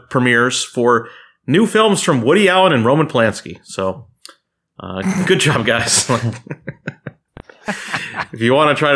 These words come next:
to get rid of that association, um, the thing is, this is Venice, Italy, and they don't give a shit. Like, the age of consent is four years old, I think, there.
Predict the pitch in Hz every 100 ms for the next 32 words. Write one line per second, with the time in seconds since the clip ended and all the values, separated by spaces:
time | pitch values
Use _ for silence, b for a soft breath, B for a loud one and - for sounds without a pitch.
0 | 127 104 139 135 139 135 127 143 131 147
1 | 143 151 147 123 120 117 180 175 127 147
2 | 175 127 107 139 147 - - 135 156 160
3 | 156 _ - 123 160 139 98 95 98 -
4 | - 104 - - 117 113 113 104 107 98
5 | 95 - 107 107 98 104 101 101 110 107
6 | 107 107